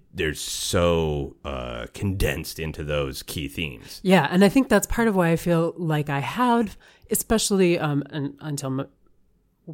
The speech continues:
Speaker 2: until I got much older, um, why I felt like I had a much stronger connection to Star Wars than I necessarily did from actually seeing the films because, you know,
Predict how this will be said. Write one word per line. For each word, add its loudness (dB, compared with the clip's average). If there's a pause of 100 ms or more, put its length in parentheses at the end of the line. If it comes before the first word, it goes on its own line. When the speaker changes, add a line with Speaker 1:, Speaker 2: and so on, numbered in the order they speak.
(280)
Speaker 2:
until -8
I -6
got -8
much -6
older, 4 (340)
um, -2
why 4
I 4
felt 2
like -2
I -2
had -2
a 4
much 0
stronger 0
connection -4
to -2
Star -2
Wars 0
than 0
I 0
necessarily 0
did -4
from -4
actually -4
seeing 0
the -4
films -4
because, -10
you -10
know, -8